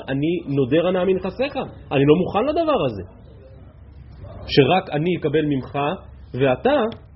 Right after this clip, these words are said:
לא תקבל ממני. אני בכל זאת אומר מילה על אותם שני ניסוחים שברן. הר"ן אומר, מה מיוחד במקרה הזה?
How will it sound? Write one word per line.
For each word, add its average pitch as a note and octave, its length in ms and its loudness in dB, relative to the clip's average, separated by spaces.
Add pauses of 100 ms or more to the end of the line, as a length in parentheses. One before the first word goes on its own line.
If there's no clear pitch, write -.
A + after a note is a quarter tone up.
(460)
לא D#3 160 2
תקבל B2+ 360 0
ממני. G2 280 0
אני B2 120 -4
בכל G3+ 140 0
זאת F3 120 -4
אומר E3+ 160 2
מילה D3+ 260 2
על D3 80 2
אותם D3 180 -2
שני D3 160 -4
ניסוחים C#3+ 340 -4
שברן. A2+ 440 -2 (400)
הר"ן D3+ 200 2
אומר, B3 180 2
מה G3+ 120 2
מיוחד F3 320 0
במקרה A#2+ 360 -2
הזה? A#2+ 220 -2